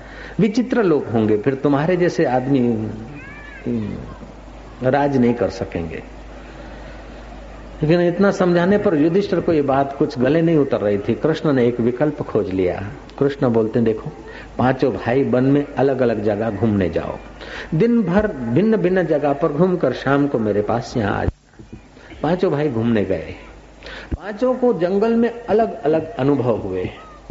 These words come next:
युधिष्ठिर देखते हैं कि हाथी है, लेकिन हाथी के दो सूंड हैं,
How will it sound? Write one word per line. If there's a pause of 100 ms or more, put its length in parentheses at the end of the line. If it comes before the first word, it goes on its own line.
(400)
युधिष्ठिर
देखते
हैं
कि
हाथी
है, (300)
लेकिन
हाथी
के
दो
सूंड
हैं,